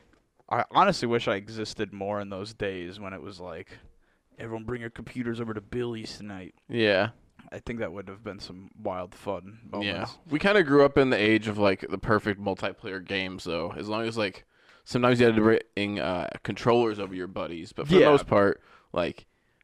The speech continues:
Speaker 2: everyone could play something, you
Speaker 1: And
Speaker 2: know,
Speaker 1: this
Speaker 2: get four
Speaker 1: would
Speaker 2: players
Speaker 1: be
Speaker 2: going. Also, go Blue.
Speaker 1: Oh, yeah, they're from, uh,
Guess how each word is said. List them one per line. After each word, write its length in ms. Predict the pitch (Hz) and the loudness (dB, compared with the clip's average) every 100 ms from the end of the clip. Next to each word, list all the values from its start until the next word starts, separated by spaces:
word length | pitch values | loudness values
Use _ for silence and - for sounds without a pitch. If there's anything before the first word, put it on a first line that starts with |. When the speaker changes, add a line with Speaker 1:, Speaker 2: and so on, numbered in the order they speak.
| _ - | _ 0
Speaker 2:
everyone 380 | - 135 110 95 | 2 4 4 2
could 160 | 95 | -4
play 220 | 87 95 92 | -2 -2 -2
something, 580 | - 95 95 65 - - | -4 -6 -6 -14 -16 -10
you 80 | 135 | -4
Speaker 1:
And 100 | 147 | 0
Speaker 2:
know, 60 | |
Speaker 1:
this 100 | 175 143 | 0 0
Speaker 2:
get 80 | |
four 100 | 139 | 0
Speaker 1:
would 100 | 139 | 0
Speaker 2:
players 240 | 110 98 - | 0 -2 -2
Speaker 1:
be 80 | 90 | -6
Speaker 2:
going. 120 | 98 _ - | -10 _ -4
Also, 260 | 120 127 120 | -2 0 0
go 220 | 117 123 | 2 2
Blue. 460 | 110 127 139 127 - _ - - _ _ _ _ _ _ _ - | 4 6 6 6 -2 _ -20 -20 _ _ _ _ _ _ _ 0
Speaker 1:
Oh, 80 | 139 | 2
yeah, 140 | 123 | 2
they're 120 | 101 98 | 0 -6
from, 280 | 117 104 | -8 -8
uh, 200 | 95 90 | -6 -6